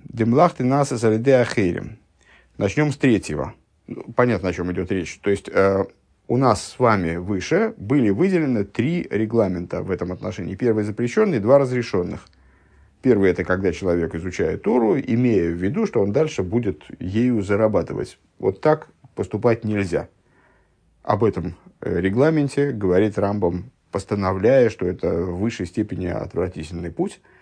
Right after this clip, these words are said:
никуда не годный. То есть вот это именно использование Торы как лопаты для того, чтобы использование святого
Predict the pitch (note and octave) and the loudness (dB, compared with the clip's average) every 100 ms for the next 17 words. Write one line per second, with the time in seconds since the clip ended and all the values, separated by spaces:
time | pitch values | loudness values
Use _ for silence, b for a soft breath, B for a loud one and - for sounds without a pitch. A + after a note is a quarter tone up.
0 | b b b _ _ - G#2 G#2+ A2 F#2+ | b b b _ _ -4 -2 2 2 2
1 | E2+ F2+ D#3+ F#3 F#3+ F#3 _ _ _ _ | 0 0 0 0 -4 -8 _ _ _ _
2 | _ G2+ F#2+ - F#2+ C#3+ B2+ G#2 A#2 A2 | _ 0 0 0 0 0 0 0 2 0
3 | F2+ - A#2 G2 F#2+ F#2+ F2+ C#3+ C#3 B2 | -2 0 0 0 0 -2 0 2 2 0
4 | G2+ G2+ F#2+ A2 G2+ F#2 F#2 F#2 F2+ F2+ | -4 -2 0 2 0 -2 -2 0 0 0
5 | F2 F2+ - A2 F#2+ F2+ E2 - F#2+ G#2 | -4 -6 -2 -2 0 -2 -4 -6 -2 0
6 | F2+ | 0